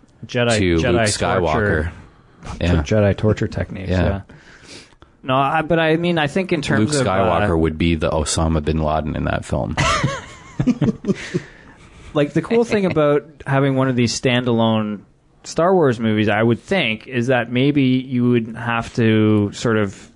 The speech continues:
Speaker 1: uh, have the style of the movie match the other Star Wars movies. You could do, like, a totally different visual style, and, you know, everything could be sort of unique about it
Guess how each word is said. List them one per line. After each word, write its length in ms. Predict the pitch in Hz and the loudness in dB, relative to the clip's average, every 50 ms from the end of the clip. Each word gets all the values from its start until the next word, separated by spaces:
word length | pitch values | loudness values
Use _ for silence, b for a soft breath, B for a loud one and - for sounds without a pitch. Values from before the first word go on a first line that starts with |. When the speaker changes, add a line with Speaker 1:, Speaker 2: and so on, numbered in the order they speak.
| - _ - | -20 _ -4
Speaker 1:
uh, 440 | 117 104 101 98 98 98 95 95 95 - _ - - - _ _ - _ - - | 0 2 2 4 4 2 2 0 -2 -6 _ -20 -20 -20 _ _ -20 _ -16 -10
have 420 | - - 139 135 123 117 113 - | -6 -4 -2 -2 -2 -4 -6 -6
the 80 | - 123 | -6 -4
style 460 | - - - 139 120 123 131 131 127 | -4 -4 -2 -2 0 2 2 4 2
of 100 | 123 110 | 2 2
the 80 | 113 117 | 2 2
movie 320 | 110 113 117 110 113 110 | 2 2 2 2 2 0
match 680 | 104 104 104 104 113 113 110 113 - - - - - - _ _ _ | 0 0 0 -2 -2 -2 -4 -6 -8 -12 -12 -12 -14 -18 _ _ _
the 120 | - 117 120 | -2 0 2
other 220 | 131 147 165 104 | 2 2 2 0
Star 300 | - - - 113 95 92 | 0 -2 -2 0 0 2
Wars 260 | 92 98 98 95 90 | 2 0 -2 -2 -4
movies. 340 | 98 95 92 85 87 90 87 | -6 -10 -10 -10 -12 -12 -12
You 60 | 101 | -6
could 160 | 101 - 107 | -4 -4 -2
do, 260 | 95 113 117 113 110 107 | 0 2 4 4 4 4
like, 180 | 104 101 98 | 2 0 0
a 40 | 104 | -4
totally 400 | - - - 117 110 110 110 110 | -6 -2 0 2 2 4 2 2
different 340 | 92 110 104 - 113 98 92 | 2 2 0 0 -4 -6 -2
visual 360 | 90 113 104 98 98 95 92 | 0 0 0 0 -2 -4 -6
style, 640 | 87 - - - 123 113 117 117 117 117 120 117 110 | -8 -6 -2 0 2 2 2 2 2 2 2 2 2
and, 220 | 107 101 95 92 B B B B B B B B B B _ _ | 0 -2 -4 -6 B B B B B B B B B B _ _
you 100 | - 117 | -4 0
know, 180 | 113 101 104 104 | 2 2 2 2
everything 480 | 117 127 123 131 120 - 135 123 110 | 2 2 2 0 0 0 -2 -4 -2
could 180 | - 120 110 98 | -2 -2 -2 0
be 240 | 107 113 107 107 107 | 2 2 4 2 2
sort 240 | - - 127 110 104 | 2 0 0 0 2
of 80 | 98 | 0
unique 400 | 95 104 98 98 107 123 139 - | 0 -2 -2 0 -2 -2 0 -2
about 300 | 107 87 98 92 87 90 | -2 0 0 0 0 2
it 200 | 92 95 95 - | 0 0 -2 -2